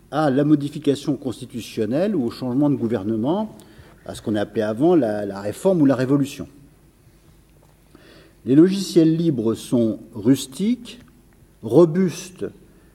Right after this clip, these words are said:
sur le plan constitutionnel, ce qui ne veut pas dire neutre, ni indifférent, ni agnostique. On peut les mettre en œuvre sans attendre,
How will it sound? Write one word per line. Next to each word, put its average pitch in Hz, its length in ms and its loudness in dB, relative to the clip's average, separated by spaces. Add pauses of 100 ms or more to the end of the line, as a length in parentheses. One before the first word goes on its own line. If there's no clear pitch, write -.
(220)
sur - 240 2
le 131 100 6
plan 123 560 0 (180)
constitutionnel, 135 1000 -2 (1000)
ce - 140 0
qui 180 120 2
ne 170 60 6
veut 180 120 8
pas 165 200 2
dire 135 440 0
neutre, 180 640 2 (120)
ni 135 240 6
indifférent, 165 960 0 (220)
ni 160 220 4
agnostique. 147 680 0 (1300)
On 127 100 4
peut 175 120 6
les 175 100 8
mettre 170 260 2
en 151 160 8
œuvre 107 460 4 (160)
sans 127 340 0
attendre, 202 600 0